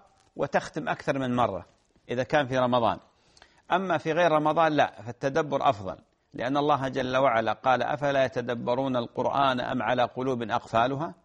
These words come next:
قال جل وعلا: "أفلا يتدبرون القرآن ولو كان من عند غير الله لوجدوا فيه اختلافاً كثيراً." قال جل وعلا: "أفلم يدبروا القول أم جاءهم ما لم يأت آباءهم الأولين؟"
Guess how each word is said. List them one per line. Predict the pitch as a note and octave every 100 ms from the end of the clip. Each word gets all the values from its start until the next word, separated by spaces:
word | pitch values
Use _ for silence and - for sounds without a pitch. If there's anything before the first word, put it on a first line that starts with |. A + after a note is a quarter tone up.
| _ _ _ _
قال | B2 B2+ B2+
جل | C3 C3
وعلا: | C3+ A#2+ B2 C#3 - _ _ _ _
"أفلا | C#3 C3+ C#3 C3+
يتدبرون | B2+ B2 B2 B2 C3+ C3+ B2+
القرآن | A#2 B2+ A#2+ C3+ B2 A#2+ - -
ولو | B2+ B2
كان | - C#3 B2+
من | B2 A2+
عند | C3+ B2
غير | A#2 B2+ B2
الله | C3 D3 B2+
لوجدوا | B2+ C#3 C3+ A#2+
فيه | A2+ D3+
اختلافاً | D3 - D#3 D#3 D#3
كثيراً." | C#3+ E3 E3+ C#3 - _ _ _ _ _ -
قال | C3 C3+
جل | C3 C3
وعلا: | C3+ A#2+ A#2 -
"أفلم | - E3 D#3
يدبروا | D3+ C#3 D#3 C#3+ C#3+ C#3
القول | C#3 E3 F#3+ D#4 -
أم | E3 D#3+
جاءهم | F#3 D#3+ D3+ D3+
ما | D3
لم | C#3+
يأت | C#3+ C3 -
آباءهم | C3+ C3 C#3 C3 B2 B2+
الأولين؟" | A#2+ B2+ B2+ C3 B2 -